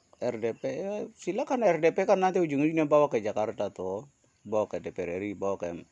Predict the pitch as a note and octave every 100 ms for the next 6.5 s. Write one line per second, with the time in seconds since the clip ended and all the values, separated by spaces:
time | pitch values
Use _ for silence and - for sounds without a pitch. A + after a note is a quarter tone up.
0 | _ - - _ _ - G#2 G#2 G2+ G2+
1 | G2 G2+ F#2 F2+ F#2 G#2+ G2+ F#2 F#2+ F#2+
2 | F2+ F#2+ G2+ - G2+ F#2+ F2+ - _ G2
3 | A2+ G#2 G#2 G2 F#2 F2+ G2 G#2 G2 F2+
4 | G#2+ G#2+ G2 F#2+ F#2+ G#2 G#2+ F#2+ F#2+ F#2+
5 | F2+ F2 - F#2 F#2+ F#2 F2 E2+ G2+ G#2+
6 | F#2+ F#2+ E2+ -